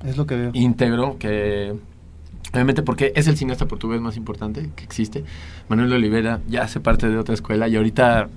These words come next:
Speaker 2: o sea, dentro de, mundialmente lo que nosotros conocemos como el cine moderno, realmente, o sea, Pedro Costa, eh, lo, lo está definiendo, es muy, muy importante. Y es muy importante rendirle tributo porque si ves todas sus películas y te le echas,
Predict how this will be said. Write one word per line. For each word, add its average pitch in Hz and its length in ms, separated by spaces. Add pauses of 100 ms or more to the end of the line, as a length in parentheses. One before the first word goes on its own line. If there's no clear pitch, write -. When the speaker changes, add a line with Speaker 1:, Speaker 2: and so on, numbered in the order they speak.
Speaker 2:
o - 80
sea, 113 140
dentro 117 380
de, 117 240 (640)
mundialmente 156 720
lo 147 120
que 127 120
nosotros 139 400
conocemos 131 400
como 117 180
el 110 80
cine 135 240
moderno, 117 560 (180)
realmente, 113 420
o 113 60
sea, 110 140
Pedro 110 320
Costa, 110 460
eh, - 340 (200)
lo, 107 180
lo 107 100
está 120 220
definiendo, 110 500
es 107 80
muy, 127 200
muy 131 140
importante. 107 560 (460)
Y - 40
es 120 40
muy 135 140
importante 127 720 (140)
rendirle 127 440
tributo 135 440
porque 117 420
si 110 200
ves 143 300
todas 147 200
sus 143 140
películas 113 460
y - 20
te 107 160
le 107 80
echas, 120 300